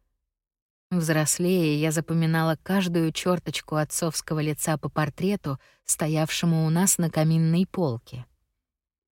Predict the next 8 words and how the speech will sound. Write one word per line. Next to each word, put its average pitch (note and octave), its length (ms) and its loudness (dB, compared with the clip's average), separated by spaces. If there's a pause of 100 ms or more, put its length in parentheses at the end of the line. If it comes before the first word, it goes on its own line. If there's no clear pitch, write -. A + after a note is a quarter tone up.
(220)
Должно F3 600 4
быть, F3+ 220 0
это D#3+ 160 -2
была D#3 320 4
одна D#3 320 2
из G3 160 2
моих C#3 360 0
сестер. - 580 -6